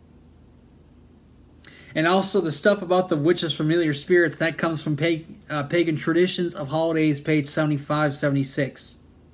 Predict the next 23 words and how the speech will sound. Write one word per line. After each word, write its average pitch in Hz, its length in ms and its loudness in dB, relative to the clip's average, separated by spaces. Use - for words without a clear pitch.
Um, 156 680 2
Celts 214 500 0
often 208 400 -2
hollowed 170 560 0
out 165 260 -2
a 165 80 -4
turnip, 180 540 0
a, 151 60 -4
a, - 240 -12
a - 100 -20
tuna-, 190 420 2
a - 80 -10
turnip, 170 460 0
and 160 140 -2
carved 208 380 0
a 185 140 0
grotesque 156 600 -2
face 196 400 0
on 156 200 2
it 160 160 -4
to - 100 0
fool 214 380 2
demons. 180 600 0